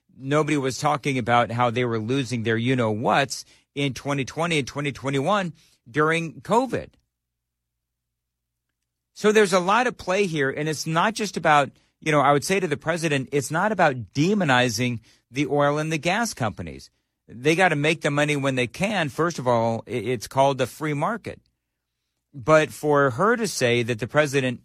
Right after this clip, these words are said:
is doing and has done as much as he possibly can to lower the price of gas,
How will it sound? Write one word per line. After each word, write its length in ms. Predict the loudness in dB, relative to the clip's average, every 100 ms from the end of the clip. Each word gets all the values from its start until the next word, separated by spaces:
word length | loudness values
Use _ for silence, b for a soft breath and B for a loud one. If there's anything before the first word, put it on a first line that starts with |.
| -4
is 280 | -2 0 -2
doing 360 | -4 -2 -4
and 100 | -4
has 320 | -4 -4 -4
done 340 | -2 -2 -2 -6 b b b
as 200 | -2 0
much 240 | 0 -2
as 100 | -4
he 80 | -6
possibly 500 | -2 -2 -2 -6 -8
can 380 | -6 -6 -4 -6
to 240 | -6 -8
lower 340 | -4 0 0 0
the 120 | -2
price 340 | -2 -2 -2
of 120 | -4 -4
gas, 380 | -2 -2 -4